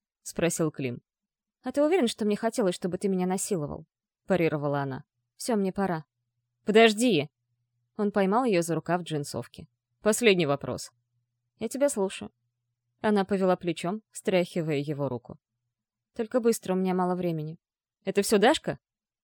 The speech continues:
«Что Дашка? Это она тебя надоумила?» Девчонка вдруг расхохоталась.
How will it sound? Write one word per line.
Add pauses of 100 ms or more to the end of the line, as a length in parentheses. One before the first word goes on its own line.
«Что
Дашка? (320)
Это
она
тебя
надоумила?» (920)
Девчонка
вдруг
расхохоталась.